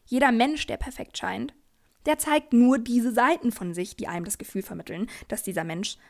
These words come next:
ein perfekter Mensch ist und ein perfektes Leben führt. Es gibt kein Perfekt. Also leg diesen Perfektionismus ab und da komme ich wieder zu Punkt eins. Denn auch das ist unglaublich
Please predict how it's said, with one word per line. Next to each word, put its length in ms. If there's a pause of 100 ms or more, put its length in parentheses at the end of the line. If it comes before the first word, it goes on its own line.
(100)
ein 80
perfekter 400
Mensch 240
ist 200
und 60
ein 80
perfektes 460
Leben 240
führt. 280 (340)
Es 180
gibt 260 (100)
kein 320
Perfekt. 480 (380)
Also 180
leg 360
diesen 180
Perfektionismus 840
ab 180
und 100
da 120
komme 240
ich 100
wieder 180
zu 120
Punkt 340
eins. 500 (1200)
Denn 100
auch 100
das 360
ist 220
unglaublich 580